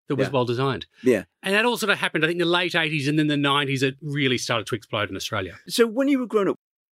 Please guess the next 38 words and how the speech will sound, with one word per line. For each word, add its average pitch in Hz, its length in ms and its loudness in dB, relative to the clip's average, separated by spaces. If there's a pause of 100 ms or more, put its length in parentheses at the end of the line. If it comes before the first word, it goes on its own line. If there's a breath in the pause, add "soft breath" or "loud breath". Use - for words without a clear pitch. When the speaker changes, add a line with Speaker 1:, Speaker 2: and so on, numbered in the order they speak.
(140)
Speaker 2:
was 175 160 0
art 233 260 0
always 202 280 2
going 165 260 2
to 127 100 -2
be 117 180 0
what 92 200 -4
you 98 80 -2
did, 92 160 -4
art 104 260 2
or 101 100 2
architecture? - 640 -4
Is - 100 -14
that, 143 180 0
is 139 140 -2
that 156 200 0
your - 180 0
Speaker 1:
No, 262 920 2
I 208 80 2
didn't 285 420 2
really 220 640 0
know. 190 320 2
I 147 100 0
think 254 280 0
because 196 580 -2
my 180 60 2
mother 196 220 2
worked 196 220 2
in 139 80 0
fashion, 139 360 -2
in 196 140 -4
the 143 80 -4
fashion 131 300 -2
industry, 120 260 -2
Speaker 2:
Uh-huh. 143 80 -2
Speaker 1:
and 143 80 -2
my 135 120 0
dad 143 320 -2